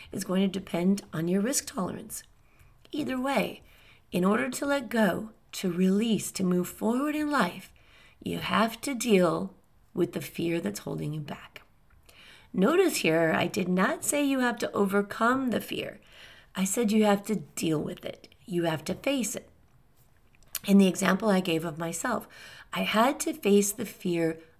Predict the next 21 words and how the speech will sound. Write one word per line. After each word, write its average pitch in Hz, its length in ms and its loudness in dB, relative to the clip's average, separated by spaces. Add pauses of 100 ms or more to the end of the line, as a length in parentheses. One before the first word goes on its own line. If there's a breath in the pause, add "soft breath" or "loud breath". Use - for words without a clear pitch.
of 165 200 -6
losing 226 720 4
the 240 80 -2
connections 180 680 -2
to 175 160 -2
a 156 60 -2
group 185 280 2
of 214 160 -6
people 175 340 -2
that 165 100 -4
I 156 100 -2
care 165 220 -8
deeply - 340 -8
about. - 320 -12 (880 loud breath)
I 180 100 -2
had 220 220 8
to 240 80 -2
face 214 360 0
the 294 100 -4
fear 185 500 2
of 190 300 0